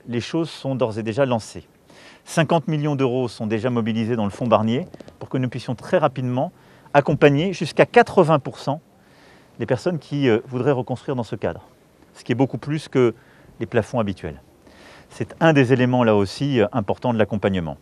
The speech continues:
Évidemment, les prochains jours et les prochaines semaines vont permettre d'affiner l'évaluation des besoins, les chiffrages, et donc vont nous conduire à parachever avec la région, le département, l'ensemble des parlementaires et la métropole de Nice et les, et les communes,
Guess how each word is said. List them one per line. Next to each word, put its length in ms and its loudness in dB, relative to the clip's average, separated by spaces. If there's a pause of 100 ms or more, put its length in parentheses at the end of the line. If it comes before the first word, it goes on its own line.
(140)
Évidemment, 580 4 (500)
les 120 4
prochains 400 4
jours 220 2
et 60 4
les 80 4
prochaines 340 -2
semaines 380 0
vont 120 -4
permettre 540 0
d'affiner 640 2 (1120)
l'évaluation 640 2
des 100 0
besoins, 640 -2 (220)
les 160 -4
chiffrages, 760 -4
et 60 -10
donc 220 -6
vont 120 -6
nous 200 -2 (420)
conduire 340 2
à 100 4
parachever 680 4
avec 200 2
la 120 4
région, 360 2
le 140 -4
département, 720 2 (560)
l'ensemble 340 2
des 120 2
parlementaires 720 2
et 120 2 (640)
la 60 -2
métropole 400 0
de 80 2
Nice 200 0
et 60 0
les, 280 2
et 100 -4
les 120 2
communes, 440 2